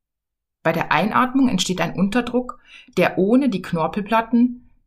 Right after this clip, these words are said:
dafür sorgen könnte, dass die Bronchien zumachen. Wenn wir kleiner werden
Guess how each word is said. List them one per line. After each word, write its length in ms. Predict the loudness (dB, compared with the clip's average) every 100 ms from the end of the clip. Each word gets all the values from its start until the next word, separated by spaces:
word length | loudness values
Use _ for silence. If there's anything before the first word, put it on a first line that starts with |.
| _
dafür 300 | 0 0 -2
sorgen 320 | 0 0 0
könnte, 520 | -2 -2 0 -2 -4 -4
dass 220 | 0 0 0
die 100 | -2
Bronchien 600 | 0 -2 -2 -2 -2 -2
zumachen. 580 | -2 -2 -4 -6 -10 -12 _ _ _ _ _ _ _ _ _ _ _ _ _ _ _ _ _ _ _ _ _ _ _
Wenn 340 | -2 2 4 4
wir 280 | 4 4 2
kleiner 460 | 2 4 4 4
werden 400 | 2 2 4 4